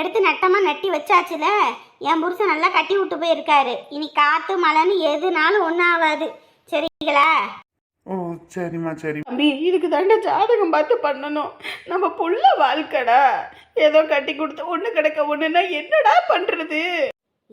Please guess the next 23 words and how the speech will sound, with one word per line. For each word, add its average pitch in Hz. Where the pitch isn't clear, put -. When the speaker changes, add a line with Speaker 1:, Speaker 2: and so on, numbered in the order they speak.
Speaker 1:
ஏண்டி, 262
இவன் 247
என் 226
வயித்தறிச்சல் 302
கொட்டிக்கணும்னே 339
ஒவ்வொன்றும் 320
பண்ணுவா 294
போல 277
இருக்கேடி. 240
வாயில 302
என்ன 311
கொழுக்கட்டையா 285
வச்சிருக்க? 254
உன் 262
நாத்தனாரா 302
நான் 285
நேரம் 339
கிழிக்க 359
மாட்டேன். 302
இரு, 320
இரு, 311
எனக்கு 269
என்னமோ 330